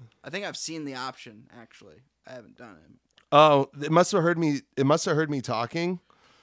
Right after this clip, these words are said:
Speaker 2: because, uh,
Speaker 1: Did it give you a free boost?
Speaker 2: right when I, right when I, <laughs> right when I logged in, it was like, "You got eight new <laughs> followers <laughs> since the last time you logged into this." I'm like, "Oh,
Speaker 1: Oh,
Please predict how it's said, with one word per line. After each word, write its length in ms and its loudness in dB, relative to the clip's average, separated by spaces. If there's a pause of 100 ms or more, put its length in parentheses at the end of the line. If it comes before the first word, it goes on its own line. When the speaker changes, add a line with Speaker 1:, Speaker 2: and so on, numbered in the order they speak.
(300)
Speaker 2:
because, 460 -2
uh, 420 0
Speaker 1:
Did 80 -18
it 80 -18
give 120 -14
you 60 -14
a 40 -18
free 160 -14
boost? 440 -16 (200)
Speaker 2:
right 340 0
when 160 6
I, 120 8
right 300 6
when 120 6
I, 200 8 (300)
<laughs> 300 -16
right 180 8
when 120 6
I 60 10
logged 360 6
in, 240 6
it 160 0
was 160 0
like, 200 0
"You 80 -4
got 260 6
eight 200 0
new 120 6
<laughs> 20 2
followers 680 -10
<laughs> 120 -4
since 720 -4
the 80 -8
last 340 4
time 200 -2
you 100 -6
logged 320 -2
into 200 -2
this." 260 -4
I'm 160 -4
like, 200 -8
"Oh, 240 0
Speaker 1:
Oh, 60 -20